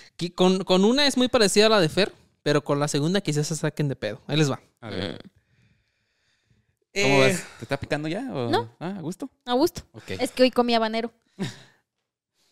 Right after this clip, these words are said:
Speaker 1: Una ve-, a mí me gustaba una muchacha
Speaker 2: Ajá.
Speaker 1: de una tienda.
Speaker 2: Tender.
Speaker 1: Ajá.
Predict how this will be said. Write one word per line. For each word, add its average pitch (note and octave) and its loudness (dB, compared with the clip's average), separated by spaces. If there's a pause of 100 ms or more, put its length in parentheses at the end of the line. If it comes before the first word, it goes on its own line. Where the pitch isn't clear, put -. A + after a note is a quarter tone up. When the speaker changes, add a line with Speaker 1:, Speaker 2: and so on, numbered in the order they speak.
(960)
Speaker 1:
Una C#4+ 0
ve-, C#4 -8
a G3+ 0
mí C4 0
me C#4+ -4
gustaba B3+ -2
una G#3 -4
muchacha - -14 (560)
Speaker 2:
Ajá. C3 -8 (840)
Speaker 1:
de C#3+ -16
una C3+ -12
tienda. C3 -16 (1120)
Speaker 2:
Tender. A2+ -4
Speaker 1:
Ajá. C#3 -8